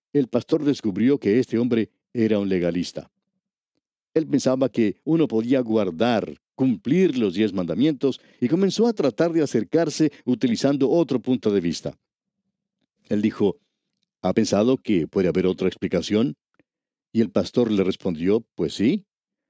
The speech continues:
Hay veces cuando yo pensaba que probablemente había varias maneras de hacerlo, pero mientras más estudio la palabra de Dios", continuó el pastor, "más me doy cuenta que la forma en que Dios salva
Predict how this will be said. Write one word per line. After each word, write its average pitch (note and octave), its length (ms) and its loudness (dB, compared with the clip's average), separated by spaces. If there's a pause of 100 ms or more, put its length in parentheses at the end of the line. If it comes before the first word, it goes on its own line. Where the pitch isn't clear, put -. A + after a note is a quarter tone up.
(220)
Hay F#2 160 0
veces E2+ 400 0
cuando E2+ 420 -2
yo E2+ 160 -2
pensaba G2+ 380 0
que - 120 -2
probablemente F#2+ 680 0
había F#2 240 0
varias G2 420 0
maneras F#2+ 380 0
de F#2 80 0
hacerlo, A#2+ 460 -2 (300)
pero C3 260 0
mientras D3 480 0
más B2+ 360 0
estudio A#2+ 540 0
la F2+ 100 0
palabra G2 400 0
de F2 80 -4
Dios", C#3 460 -2
continuó F#2 400 -4
el G2+ 60 -2
pastor, C3 440 -4 (420)
"más C#3 360 0
me A#2+ 120 2
doy C3 160 2
cuenta C3 500 0 (260)
que B2 140 2
la G#2 120 -2
forma E3 440 0
en G2+ 200 -2
que E2 160 -6
Dios C#3+ 360 0
salva F2 420 -2